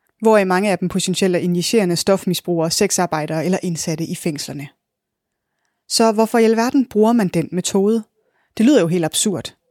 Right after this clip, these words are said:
Så det skrev jeg til Tobias og spurgte om. Min husmolekylær mediciner fra sidste afsnit. Det viser sig, at det simpelthen er, fordi det både er nemmere og billigere.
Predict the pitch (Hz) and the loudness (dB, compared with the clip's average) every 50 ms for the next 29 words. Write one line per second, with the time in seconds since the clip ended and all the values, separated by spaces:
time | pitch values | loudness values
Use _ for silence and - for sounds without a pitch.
0 | _ _ _ _ _ _ _ - - - 254 240 262 311 - - 247 208 180 175 | _ _ _ _ _ _ _ -6 0 2 2 2 2 0 0 2 2 2 2 0
1 | - 180 160 - 185 165 - 208 180 156 - - 160 - - 180 170 165 165 147 | 0 -4 -4 -4 -2 -2 0 2 2 0 0 -4 -6 -4 -2 -2 -2 0 0 -2
2 | 139 - 156 - _ _ _ _ _ - - 208 214 214 202 185 _ _ _ - | -4 -6 -14 -16 _ _ _ _ _ 0 2 4 4 4 4 0 _ _ _ 2
3 | - 269 247 - - - 190 185 175 - 190 180 180 165 160 160 - 156 - 175 | 2 4 4 4 0 0 0 0 0 0 0 0 0 0 0 -2 -4 -4 -4 -4
4 | 160 151 156 - - 165 - 196 170 - - - 139 143 151 - 135 127 - - | -4 -4 -6 -4 -4 -2 0 0 -2 -2 -2 -4 -4 -4 -6 -8 -10 -12 -14 -16
5 | _ _ _ _ _ _ _ - _ - - _ - - 285 320 285 - 226 196 | _ _ _ _ _ _ _ -20 _ -20 -18 _ -2 2 4 4 4 4 2 0
6 | - 196 190 - 196 - 202 - 277 262 220 208 196 208 190 180 - - 185 208 | 0 0 -2 -2 -2 -2 -2 0 0 0 0 -2 -2 0 0 -2 -2 -2 -2 -2
7 | 208 - 190 170 196 196 214 220 214 196 180 175 185 185 185 170 151 170 - 175 | -2 -2 -2 0 2 2 2 4 2 2 2 2 2 0 0 0 -2 -4 -4 -4
8 | 156 156 156 143 135 151 | -6 -4 -6 -6 -8 -10